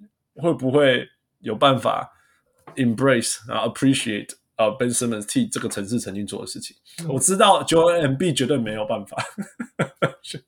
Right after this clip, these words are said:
Speaker 1: Joel Embiid 可以吸，yeah，但是，you know，所以在我现在，我，我要讲的 message 就是说，好啦，所以当好人，虽然，you know，虽小歹鸡嘛，邪坏先，但是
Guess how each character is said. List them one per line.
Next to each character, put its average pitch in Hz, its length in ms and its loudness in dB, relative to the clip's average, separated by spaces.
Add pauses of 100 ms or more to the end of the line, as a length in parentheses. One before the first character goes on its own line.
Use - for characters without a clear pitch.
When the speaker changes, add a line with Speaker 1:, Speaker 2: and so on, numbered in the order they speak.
Speaker 1:
Joel 123 220 -6
Embiid 120 360 -6
可 - 100 -4
以 117 40 0
吸， 110 380 -4 (640)
yeah， - 240 0
但 139 100 2
是， 139 320 0
you 135 140 -6
know， 120 240 -8 (160)
所 170 200 2
以 151 80 8 (280)
在 208 200 8 (140)
我 156 100 2
现 170 140 8
在， - 80 0
我， 165 160 6
我 160 80 6
要 196 160 8
讲 131 180 2
的 131 60 2
message 143 260 0
就 139 100 6
是 139 40 6
说， 135 240 0 (300)
好 127 120 4
啦， 120 160 4
所 147 200 4
以 135 80 4
当 143 260 0
好 127 160 4
人， 110 240 -2
虽 139 160 0
然， 127 160 6 (460)
you 127 120 -4
know， 120 240 -4
虽 135 220 2
小 117 160 2
歹 117 140 -2
鸡 113 100 -6
嘛， 107 100 -6
邪 107 160 -6
坏 120 140 0
先， 113 240 -2
但 120 100 -2
是 127 240 -4